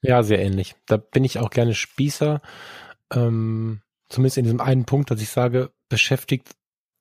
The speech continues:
euch erstmal mit den Regeln. Also ich selbst kenne es von mir auch, also ich kann mich da direkt erstmal, äh, mit ins Boot setzen jetzt.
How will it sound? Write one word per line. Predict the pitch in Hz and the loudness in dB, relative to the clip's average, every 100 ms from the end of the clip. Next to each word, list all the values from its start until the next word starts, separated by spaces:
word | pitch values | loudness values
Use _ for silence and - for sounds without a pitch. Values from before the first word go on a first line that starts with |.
| _ _ _ _ | _ _ _ _
euch | 143 117 | -2 -2
erstmal | - 127 - 123 | 0 0 2 0
mit | 120 | 2
den | 120 | 0
Regeln. | 107 104 104 98 92 | 0 0 0 -2 -2
Also | 120 117 113 - - - | 0 0 0 -4 -12 -6
ich | 107 | 0
selbst | 139 156 - | 0 0 0
kenne | 143 165 | 0 0
es | - | 0
von | 156 | 0
mir | 156 175 202 180 | 2 2 0 0
auch, | 190 220 - | -2 -6 -8
also | 120 120 | -6 -4
ich | 113 | -2
kann | 139 | -2
mich | 135 | -2
da | - 120 | -2 0
direkt | 127 - | 0 -2
erstmal, | 120 127 123 113 - - - - | -4 0 0 -2 -10 -20 -20 -6
äh, | 117 120 | 0 0
mit | 143 | 2
ins | 117 | 0
Boot | - 151 | 0 -2
setzen | 160 160 - | 0 0 2
jetzt. | 151 151 | 0 0